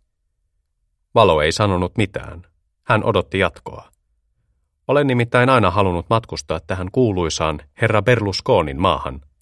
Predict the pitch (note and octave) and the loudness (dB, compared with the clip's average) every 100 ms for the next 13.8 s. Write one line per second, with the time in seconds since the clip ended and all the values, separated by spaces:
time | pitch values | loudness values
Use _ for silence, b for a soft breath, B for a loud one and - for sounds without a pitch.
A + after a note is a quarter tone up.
0 | - A#2+ A#2+ E2 F2+ A#2 G2+ C#2+ C2 B1+ | 0 0 2 0 0 0 0 -2 -8 -12
1 | - B1 - - _ _ _ _ - A#2+ | -12 -14 -14 -16 _ _ _ _ -4 -2
2 | G2+ G#2+ A2+ - A#2+ G2+ G2 G2+ G#2 G2 | 2 2 0 2 0 0 0 0 -2 -2
3 | A2+ G#2+ A#2 - B2+ G2+ - _ _ _ | -4 -4 -6 -10 -12 -14 -20 _ _ _
4 | _ _ B2+ B2+ B2 B2+ D#2+ - - D2+ | _ _ -2 0 2 2 0 -4 -6 -6
5 | - - _ _ _ _ _ _ _ _ | -10 -16 _ _ _ _ _ _ _ _
6 | - D#3+ - A#2 C3 F#2 - - - - | -2 0 2 4 4 2 -2 -8 -10 -12
7 | _ _ _ _ _ - B2 F2+ F2 F#2+ | _ _ _ _ _ 2 4 6 4 0
8 | A2+ A#2+ G2+ D#2+ C2+ - - - _ _ | -2 0 0 0 -2 -12 -14 -14 _ _
9 | _ _ _ _ _ _ C#3 C#3+ C#3 C3 | _ _ _ _ _ _ 2 4 4 4
10 | A#2+ A#2 A#2+ A#2+ B2 G#2 F2 G2+ G#2+ F#2 | 6 4 2 0 0 2 2 2 2 0
11 | F#2 F#2 F2+ - - B2 D2 D2+ D2+ - | 0 -2 -2 -6 0 0 0 -2 -4 -6
12 | - A#2+ A2 A2 A#2+ F#2 - F#2+ G#2+ G#2 | 0 2 2 4 4 2 -2 -4 -2 -2
13 | G#2+ G#2+ F#2+ - A1+ - - | 0 0 0 -2 -8 -8 -14